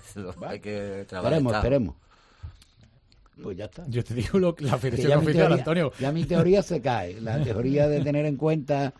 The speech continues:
Speaker 2: para la siguiente temporada, mm, que tenemos que seguir avanzando. Si encima tenemos el conflicto de un estadio nuevo.
Speaker 3: Se puede dar el caso que el Málaga, eh, juegue su primera temporada en el regreso a Primera División en el Estadio Atletismo Ciudad de Málaga.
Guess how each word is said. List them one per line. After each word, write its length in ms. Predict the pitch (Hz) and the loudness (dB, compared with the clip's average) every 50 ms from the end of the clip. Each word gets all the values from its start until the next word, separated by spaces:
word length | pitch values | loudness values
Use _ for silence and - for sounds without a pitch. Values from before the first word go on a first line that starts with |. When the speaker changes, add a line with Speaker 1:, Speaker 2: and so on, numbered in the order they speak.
| - _ - - _ _ | -20 _ -20 -20 _ _
Speaker 2:
para 180 | - - 123 135 | -4 0 0 2
la 120 | 139 135 | 2 0
siguiente 400 | 117 123 123 131 143 143 123 143 | 0 0 0 0 0 2 2 2
temporada, 760 | 131 143 139 120 127 143 151 175 190 175 156 139 127 120 113 113 | 2 2 2 4 4 4 6 6 4 4 4 2 2 0 -2 -4
mm, 360 | 110 107 107 107 101 101 95 | -4 -6 -6 -8 -8 -10 -12
que 120 | - 104 | -12 -14
tenemos 320 | 98 95 101 107 120 127 - | -12 -10 -8 -6 -6 -6 -6
que 120 | - 131 | -6 -10
seguir 300 | 110 113 120 131 131 127 | -8 -8 -6 -6 -4 -4
avanzando. 720 | 127 131 127 127 120 - 143 147 151 143 123 110 85 73 - _ _ _ _ _ | -4 -4 -4 -6 -4 -4 -4 -2 -2 -2 -2 -4 -4 -6 -12 _ _ _ _ _
Si 120 | _ - | _ -8
encima 380 | 98 90 87 107 117 117 120 120 | -6 -6 -4 -4 -2 -2 -2 -2
tenemos 460 | 98 120 113 120 127 127 123 113 104 | -2 -4 -4 -2 -2 -2 -2 -2 -4
el 260 | 101 98 95 92 90 - | -4 -4 -6 -8 -10 -10
conflicto 580 | - 87 90 - - 98 110 104 - - 117 | -10 -12 -12 -10 -10 -12 -12 -12 -6 -6 -4
de 100 | 110 110 | -4 -2
un 160 | 110 113 113 113 | -4 -4 -4 -6
estadio 400 | 98 - 110 110 110 110 110 107 | -8 -8 -8 -6 -4 -4 -4 -4
nuevo. 240 | 113 123 127 120 | -4 -6 -6 -6
Speaker 3:
Se 80 | 110 107 | -6 -6
puede 200 | 120 143 147 151 | -4 -4 -2 -2
dar 100 | 151 139 | 0 -2
el 80 | 123 120 | -2 -2
caso 240 | - 151 131 160 | -4 -4 -4 -4
que 80 | 156 143 | -4 -4
el 80 | 131 131 | -4 -2
Málaga, 420 | 135 143 143 143 143 147 151 - | -2 -2 -2 -2 -2 -2 -4 -6
eh, 280 | - 127 113 113 98 101 | -6 -6 -6 -6 -6 -8
juegue 260 | - - 135 135 131 | -8 -6 -4 -4 -4
su 160 | 123 - 123 | -4 -6 -6
primera 300 | - 117 120 127 135 139 | -6 -4 -6 -4 -4 -4
temporada 380 | 131 139 131 123 123 117 110 110 | -4 -6 -6 -6 -6 -6 -6 -6
en 40 | 110 | -8
el 80 | 107 | -8
regreso 260 | 98 107 120 123 131 139 | -8 -8 -8 -6 -6 -4
a 40 | |
Primera 260 | 120 127 127 127 127 123 | -4 -4 -4 -4 -4 -4
División 240 | 120 107 - 160 | -6 -6 -6 -8
en 80 | 165 151 | -6 -6
el 60 | 123 | -8
Estadio 180 | 113 - 123 120 | -8 -6 -6 -6
Atletismo 300 | 117 113 113 117 113 107 | -6 -6 -6 -8 -6 -6
Ciudad 180 | - 120 110 | -6 -6 -6
de 80 | 107 95 | -6 -8
Málaga. 280 | 76 67 - - - | -10 -12 -16 -20 -20